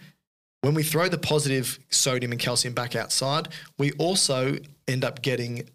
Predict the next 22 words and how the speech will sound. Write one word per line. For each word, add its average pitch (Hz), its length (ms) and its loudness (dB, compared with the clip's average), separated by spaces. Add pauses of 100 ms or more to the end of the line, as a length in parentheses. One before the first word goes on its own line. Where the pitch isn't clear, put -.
(140)
potassium - 640 0 (840)
moving 120 340 4
outside 110 400 0
as 107 120 -2
well, 113 300 0
making 127 300 -4
it 123 120 -8
negative 120 380 -4
inside 113 380 -4
again. 110 300 -10 (360)
And 160 100 2
luckily, 143 360 2
we 131 140 -2
have 120 200 -2
the 110 60 -4
sodium-potassium 117 720 -4
pump 208 380 -4
always 156 340 0
working, 151 420 0
re-establishing 127 720 -2
the 117 60 -6
sodium-potassium 117 800 -4